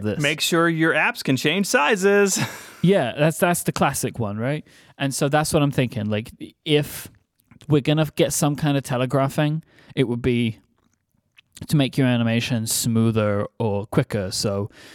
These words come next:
Speaker 2: either A, it works nicer, like, so it, you know, it shows off the, um, I think it'd be, like, a twofold thing. It will show off, like, you wanna make, have your animations be smooth 'cause then it will show off the high refresh rate display. But also,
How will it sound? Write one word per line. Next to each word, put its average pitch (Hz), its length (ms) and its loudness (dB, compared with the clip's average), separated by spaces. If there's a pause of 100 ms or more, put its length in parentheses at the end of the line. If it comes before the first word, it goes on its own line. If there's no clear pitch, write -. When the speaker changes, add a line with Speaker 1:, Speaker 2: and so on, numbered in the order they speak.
(460)
Speaker 2:
either 143 380 0 (140)
A, 156 380 4
it 131 220 -2
works 127 500 0
nicer, 123 720 2 (180)
like, 131 160 0
so - 140 2
it, 120 200 -4
you 143 120 2
know, 117 80 0
it 104 160 -6
shows 135 480 4
off 143 500 0
the, 196 500 4 (240)
um, 113 540 2 (140)
I 139 80 -2
think 156 180 2
it'd 156 80 2
be, 139 100 4
like, 123 140 0
a 123 60 -2
twofold 127 560 2
thing. 110 200 -4
It 110 60 -2
will 120 60 -2
show 151 360 4
off, 127 200 2
like, 139 100 2
you 131 80 0
wanna 165 160 2
make, 165 220 -2
have 139 180 2
your 139 120 4
animations 131 440 2
be 135 120 0
smooth 117 380 2
'cause 117 140 -8
then 120 140 -2
it 113 60 -6
will - 60 -6
show 120 240 0
off 117 240 -2
the 110 200 -2
high 113 160 0
refresh 107 400 -4
rate - 160 -10
display. 104 480 -8 (340)
But - 100 -4
also, 120 600 0